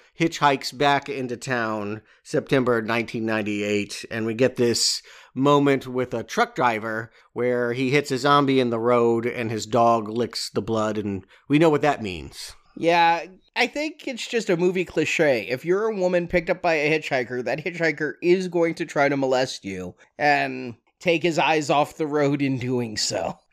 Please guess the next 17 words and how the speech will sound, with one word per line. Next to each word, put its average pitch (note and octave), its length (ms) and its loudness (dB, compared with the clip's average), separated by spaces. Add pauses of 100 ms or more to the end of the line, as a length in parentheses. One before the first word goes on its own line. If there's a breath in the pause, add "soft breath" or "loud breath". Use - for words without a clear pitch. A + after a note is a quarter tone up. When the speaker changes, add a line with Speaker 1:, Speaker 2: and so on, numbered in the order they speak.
(140)
Speaker 1:
And D#3+ 180 2
he'll E3+ 140 4
get D3 240 2
bit C#3 260 0
and C#3+ 180 -2
turned D3 240 2
into C3 160 2
one C3 180 2
of B2 100 0
the B2 100 0
zombies A2+ 420 -2
that G#2+ 160 -4
is G#2+ 120 -6
sort A3 320 2
of B2 100 -2
running B2 240 0
around G2+ 560 -6